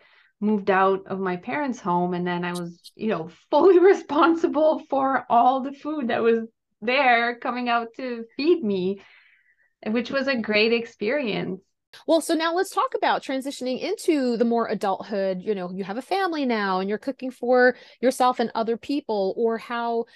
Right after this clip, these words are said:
Speaker 2: you might have to now be on that side of catering to different taste buds and different preferences
Speaker 1: Yeah.
Speaker 2: and different life cycle <laughs> changes there. What has brought you from there to who you are now?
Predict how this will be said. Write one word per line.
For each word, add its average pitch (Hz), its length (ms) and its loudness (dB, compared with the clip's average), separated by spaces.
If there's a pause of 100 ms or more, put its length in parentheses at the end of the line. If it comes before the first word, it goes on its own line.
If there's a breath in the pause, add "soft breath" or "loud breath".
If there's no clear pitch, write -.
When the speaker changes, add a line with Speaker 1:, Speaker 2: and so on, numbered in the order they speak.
(120 soft breath)
Speaker 2:
you 233 100 -4
might 220 160 -8
have 220 220 -8
to 214 240 -4 (260)
now 208 280 2
be 226 280 2
on 208 180 0
that 226 220 -2
side 202 200 -2
of 196 120 -8
catering 214 440 -4
to 214 220 -6
different 208 320 -8
taste - 300 -2
buds 202 220 -2
and 196 80 -6
different 202 260 -8
preferences 202 640 0
Speaker 1:
Yeah. 185 60 0
Speaker 2:
and 202 80 -2
different 214 340 -4 (260 loud breath)
life 220 260 2
cycle 247 400 2
<laughs> - 120 -8
changes 311 400 -2
there. 302 260 -2 (320 loud breath)
What 302 340 0
has 320 240 -6
brought 277 220 -4
you 277 100 -4
from 247 260 -8
there 269 260 -2
to 269 120 -12
who 240 100 -8
you 226 200 -6
are 196 160 -8
now? 165 380 -10